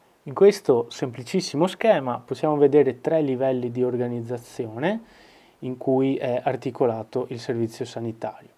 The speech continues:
C'è il primo livello che è quello nazionale, costituito dal Ministero della Salute e da vari altri enti nazionali,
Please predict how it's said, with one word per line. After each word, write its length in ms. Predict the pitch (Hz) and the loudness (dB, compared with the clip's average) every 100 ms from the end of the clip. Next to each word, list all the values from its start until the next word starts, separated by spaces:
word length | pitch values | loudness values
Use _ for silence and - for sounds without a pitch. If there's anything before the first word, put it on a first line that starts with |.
| _ - - _ _ _ | _ -20 -20 _ _ _
C'è 240 | - 117 - | -4 -4 -2
il 140 | 117 | -6
primo 280 | - 165 151 | 2 4 4
livello 460 | 131 131 143 123 | 6 8 8 6
che 140 | 110 127 | 2 -2
è 20 | |
quello 280 | 120 131 123 | 2 2 2
nazionale, 920 | 123 117 - 123 117 143 180 214 220 | -2 -6 -6 -4 -2 -2 0 0 -2
costituito 840 | - 120 - - 117 131 143 156 | -6 -12 -10 -14 -6 -4 0 4
dal 180 | 131 120 | 6 4
Ministero 600 | 120 123 117 - 127 123 | 2 -4 -8 0 0 2
della 260 | 117 113 110 | -2 -4 -8
Salute 680 | - 117 139 147 190 214 - _ - - - - | -8 -6 -4 0 0 0 -6 _ -20 -20 -20 -2
e 140 | 139 | 2
da 140 | 139 | 4
vari 320 | 127 120 123 127 | 6 4 4 0
altri 600 | 113 117 117 - 120 - | 0 -4 -6 -6 -6 -4
enti 560 | 127 120 117 - 120 127 | -4 -4 -8 -8 -8 -8
nazionali, 880 | 131 117 - 151 117 110 123 156 | -8 -10 -2 0 0 -2 2 2